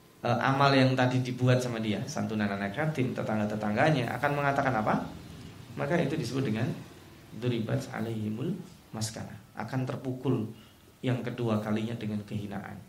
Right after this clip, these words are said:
Yang pertama dia betul hina, tidak diketahui orang bisa jadi, meskipun ainama thuqifu, dimanapun mereka berada, tapi ketika disebut waduribat alaihimul maskana, itu tidak bisa diangkat kehinaan itu dengan kebaikan yang mereka lakukan.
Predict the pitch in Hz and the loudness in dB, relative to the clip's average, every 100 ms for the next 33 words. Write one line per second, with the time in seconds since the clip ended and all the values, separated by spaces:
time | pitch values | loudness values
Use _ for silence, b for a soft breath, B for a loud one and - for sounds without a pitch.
0 | b b b - 139 139 139 139 135 127 | b b b 2 2 4 4 4 4 4
1 | 120 117 107 117 113 113 104 110 - 127 | 2 0 0 -2 -2 -2 -2 -4 -4 -2
2 | 120 110 113 110 107 107 110 107 110 107 | -2 0 -2 2 2 2 0 -2 -2 -2
3 | 110 104 127 - B B B B - - | -2 -4 -6 -8 B B B B -20 -10
4 | 113 - 117 120 - 160 175 156 143 131 | -8 -4 -4 -4 2 6 8 8 6 4
5 | 127 175 147 123 - 110 - - B B | 4 2 2 0 -2 -6 -8 -12 B B
6 | - - 123 120 117 113 123 117 113 110 | -20 -6 -2 2 2 0 0 0 -2 -2
7 | 104 101 95 156 190 - 123 131 123 - | -4 -4 -2 0 -2 -2 -4 -4 -4 -4
8 | 110 110 120 120 113 117 120 196 175 127 | -4 -4 -6 -6 -2 0 4 4 6 4
9 | 131 135 143 135 120 117 113 110 110 202 | 2 0 2 2 0 -2 -4 -2 2 2
10 | - - - - B B B B 135 135 | 6 8 8 6 B B B B -2 0
11 | 127 120 113 110 113 104 110 107 - - | 2 0 0 0 0 -2 -2 -4 -6 -6
12 | 92 92 90 95 - - - - 110 110 | -6 -6 -6 -8 -10 -12 -12 -6 -4 -2
13 | 110 104 101 120 107 101 101 98 95 90 | 0 0 0 0 -2 -2 -2 -2 -4 -4
14 | - - - | -8 -8 -8